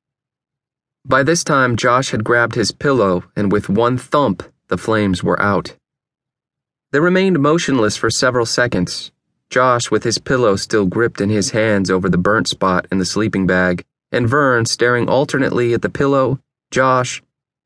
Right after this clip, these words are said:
and his hand with its melted polyester stuck to his palm. Josh pulled the pillow off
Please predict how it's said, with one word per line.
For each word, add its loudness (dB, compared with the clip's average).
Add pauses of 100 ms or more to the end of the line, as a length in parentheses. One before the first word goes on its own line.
(100)
and 0
his 0
hand 0
with 0
its -2
melted 0
polyester 0
stuck -4
to -2
his 0
palm. 0 (760)
Josh 0
pulled 2
the -2
pillow 2
off 0